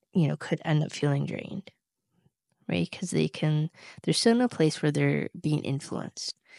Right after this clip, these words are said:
by negativity or negative energies. In that case, it might be better for them to seek out relationships that strengthen them, right? That lift them up. Now, on the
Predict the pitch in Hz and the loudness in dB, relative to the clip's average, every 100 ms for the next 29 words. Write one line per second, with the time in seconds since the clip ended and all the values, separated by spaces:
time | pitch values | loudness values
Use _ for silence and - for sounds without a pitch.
0 | - _ 147 147 147 147 - 160 - - | -20 _ -2 0 -2 -4 -6 -6 -6 -8
1 | - - 143 143 143 143 143 139 160 - | -8 -6 -4 -4 -2 -2 -2 -4 -6 -8
2 | 113 - - 202 - - - - - _ | -10 -10 -12 -10 -8 -8 -12 -20 -20 _
3 | _ _ _ _ 170 170 208 - 175 - | _ _ _ _ 4 6 4 0 2 2
4 | - 151 202 170 147 151 151 151 143 147 | 0 0 2 2 0 -4 -4 -4 -4 -4
5 | 180 - 151 - - 147 147 - 151 - | -2 -2 -2 -4 -4 -2 -2 -4 -4 -4
6 | - - - - 277 311 - - - 185 | -8 -8 -6 -4 -4 -4 -6 -8 -8 -8
7 | - _ _ _ - 165 165 220 180 156 | -10 _ _ _ -8 -2 0 0 0 0
8 | 156 - 160 175 - - _ _ _ _ | 0 -2 0 0 -2 -12 _ _ _ _
9 | _ _ _ _ _ _ _ _ _ - | _ _ _ _ _ _ _ _ _ 0
10 | 180 170 160 165 | 4 4 4 2